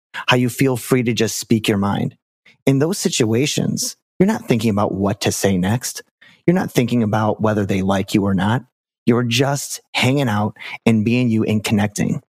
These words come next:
And so when I have people do these affirmations in the morning, I have them repeat that when I step into a room, it lights up,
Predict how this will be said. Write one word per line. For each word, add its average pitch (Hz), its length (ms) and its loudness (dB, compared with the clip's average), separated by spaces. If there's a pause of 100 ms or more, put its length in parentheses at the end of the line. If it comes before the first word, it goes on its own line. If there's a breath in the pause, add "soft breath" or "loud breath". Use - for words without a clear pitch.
(400 loud breath)
And 120 140 4
so 117 360 0
when 110 140 2
I 120 80 0
have 139 200 0
people 127 260 2
do 117 260 2
these 110 440 0 (220)
affirmations 117 720 2
in 117 160 2
the 101 40 2
morning, 104 520 0 (360 loud breath)
I 117 100 2
have 131 260 0
them 120 240 2
repeat 107 680 -2 (440 soft breath)
that 107 300 0 (440 loud breath)
when 113 200 2
I 123 80 0
step 123 220 -2
into 117 220 0
a 104 60 2
room, 107 240 0
it - 120 -4
lights 98 260 -2
up, - 200 -2